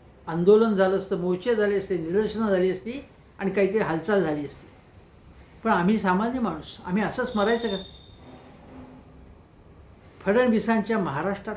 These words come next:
हे सुरू आहे. दुसरी केस अशी आहे की, जी साताऱ्यामध्येच सा-, एक बावधन, पुण्यातलं नाही, सातारा जिल्ह्यातच एक बावधन म्हणून भाग आहे, त्या ठिकाणच्या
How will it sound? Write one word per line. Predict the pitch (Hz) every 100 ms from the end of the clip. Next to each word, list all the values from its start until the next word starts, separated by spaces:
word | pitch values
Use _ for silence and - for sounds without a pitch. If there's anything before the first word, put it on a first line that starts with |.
| -
हे | 175
सुरू | - 135
आहे. | - - - - - - - - - - - - - - - - - - - - - - - - - 143
दुसरी | 185 214 262
केस | - 233 233
अशी | 202 -
आहे | 208 156 202 247 - - - - - -
की, | 226
जी | 190 233 233 220 - - - - - - - - - - - - - - - -
साताऱ्यामध्येच | 170 165 - 226 214 185 226 208 - - - - - -
सा-, | 160 147
एक | 220 170
बावधन, | 160 160 165 185
पुण्यातलं | 143 185 208 226 220
नाही, | 175
सातारा | 175 160 185 185
जिल्ह्यातच | 170 165 185 196 208 185 - - - - - - -
एक | 190 156
बावधन | 160 170 190
म्हणून | 196 190 175
भाग | 165
आहे, | 170 143 - - - - - -
त्या | 202
ठिकाणच्या | 202 196 190 214 196 214 208 202